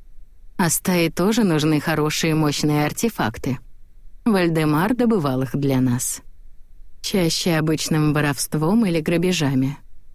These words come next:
Что-то иногда доставал сам, хотя он и не артефактор, а обычный клирик. Просто с его даром высшего можно обойтись и без специальных навыков и знаний вашей гильдии.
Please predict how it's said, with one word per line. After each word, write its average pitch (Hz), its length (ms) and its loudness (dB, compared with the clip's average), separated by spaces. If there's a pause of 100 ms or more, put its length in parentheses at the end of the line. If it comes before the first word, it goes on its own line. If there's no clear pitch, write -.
(340)
Что-то 240 500 0
иногда 147 360 2
доставал 139 560 0
сам, 185 500 2 (220)
хотя 180 440 0
он 160 160 2
и 160 60 4
не 165 140 4
артефактор, 165 840 0
а 165 160 2
обычный 160 480 2
клирик. 135 560 -2 (600)
Просто 185 380 0
с - 60 -4
его 170 280 2
даром 160 380 0
высшего 151 720 0
можно 190 400 2
обойтись 175 520 2
и 208 60 2
без 196 180 2
специальных 160 800 0
навыков 180 500 2
и 165 60 2
знаний 156 460 2
вашей 165 380 2
гильдии. 135 680 2